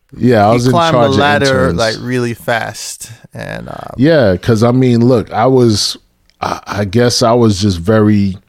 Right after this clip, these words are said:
Speaker 1: I wouldn't say fanatic, or I, I was very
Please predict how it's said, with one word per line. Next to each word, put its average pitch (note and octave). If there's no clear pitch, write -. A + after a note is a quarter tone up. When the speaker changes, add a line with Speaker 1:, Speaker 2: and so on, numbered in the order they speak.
Speaker 1:
I G#2+
wouldn't D3+
say C3
fanatic, G#2
or F#2+
I, A2
I A2+
was A2
very A2